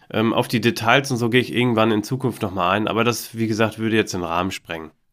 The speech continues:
Also ich mach's jetzt wirklich nur richtig grundlegend und, ähm, oberflächlich. Neben dem Basis- und Karamellmalz gibt's dann auch das Röstmalz. Das ist ein besonders dunkles Malz, äh, was in der Melzerei geröstet wird.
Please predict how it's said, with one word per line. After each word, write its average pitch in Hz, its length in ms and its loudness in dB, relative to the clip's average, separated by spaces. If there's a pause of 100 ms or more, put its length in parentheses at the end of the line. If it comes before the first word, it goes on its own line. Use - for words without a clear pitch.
(140)
Also 127 180 0
ich 147 60 6
mach's 139 240 4
jetzt 113 140 -4
wirklich 127 220 0
nur 113 320 0
richtig 117 400 -4 (380)
grundlegend 117 720 4
und, 104 420 -2
ähm, 95 540 -4
oberflächlich. 92 720 -2 (1200)
Neben 107 260 4
dem 101 160 2
Basis- 117 480 4
und 107 240 -2
Karamellmalz 165 880 0 (280)
gibt's 135 220 -2
dann 131 160 2
auch 123 180 2
das 101 360 -2
Röstmalz. 92 800 -2 (360)
Das 113 180 -2
ist 117 120 -4
ein 107 440 0
besonders 123 400 2
dunkles 165 420 2
Malz, 131 640 4
äh, 110 260 -2
was 113 140 -4
in 110 100 -2
der 107 80 2
Melzerei 117 560 2
geröstet 113 600 0
wird. 87 280 -6